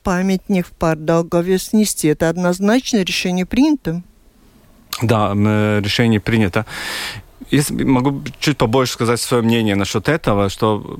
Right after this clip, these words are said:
Speaker 2: м, что я думаю, что очень важно. Я думаю, что было четыре группы, э, людей. Одна была та группа, которая была меньшинство,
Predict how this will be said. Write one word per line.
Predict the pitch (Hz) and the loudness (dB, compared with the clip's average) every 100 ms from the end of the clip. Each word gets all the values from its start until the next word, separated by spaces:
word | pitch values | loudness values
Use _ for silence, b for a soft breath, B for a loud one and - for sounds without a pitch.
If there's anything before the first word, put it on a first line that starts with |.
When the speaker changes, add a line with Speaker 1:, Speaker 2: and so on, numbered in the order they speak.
| - | -10
Speaker 2:
м, | - - - - | -8 -8 -8 -8
что | - 117 | -4 0
я | 107 | 2
думаю, | 117 107 | 2 0
что | - 113 | 0 -2
очень | - 104 | 0 2
важно. | 117 107 92 - B B B B - | 2 0 -2 -4 B B B B -2
Я | |
думаю, | 127 180 143 | 0 2 2
что | 135 117 | 0 -2
было | - 135 123 165 135 | -4 -4 0 0 0
четыре | - 120 156 120 | -2 0 0 0
группы, | 123 123 - 90 - - | 0 0 -4 -12 -10 -4
э, | 101 | -2
людей. | 101 98 139 175 135 | 0 0 0 0 -2
Одна | 104 123 151 | 0 0 0
была | 127 104 | 0 0
та | 113 | -2
группа, | 101 156 151 | 0 -2 -2
которая | 117 107 117 107 101 | -4 -2 0 0 0
была | 107 104 101 | 0 0 -2
меньшинство, | 107 90 117 107 107 - 170 190 | -4 -2 0 0 -2 -2 0 0